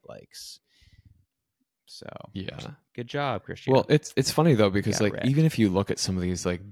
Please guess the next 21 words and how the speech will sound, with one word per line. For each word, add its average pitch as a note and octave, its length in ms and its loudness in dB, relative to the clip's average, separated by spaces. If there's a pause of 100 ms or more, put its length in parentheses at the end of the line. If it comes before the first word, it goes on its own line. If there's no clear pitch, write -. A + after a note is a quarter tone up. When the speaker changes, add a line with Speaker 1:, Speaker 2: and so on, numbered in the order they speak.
(120)
Speaker 2:
big F#2+ 320 0
wins, F#2 760 -4
quote F2+ 180 -2
unquote, F2 340 -4
big F#2 160 -2
wins F2+ 440 -6
that F2 120 -6
they've F#2 140 -6
been F2 100 -6
talking F#2 300 -8
about, - 300 -4 (540)
like, F#2+ 420 -2 (600)
I, - 220 -12
I - 40 -12
forget F#2 260 -2
how F2 160 -6
many F2+ 160 -6
homes, F2 420 -6
are, E2+ 100 -8
like, F#2 240 -8
six, - 360 -2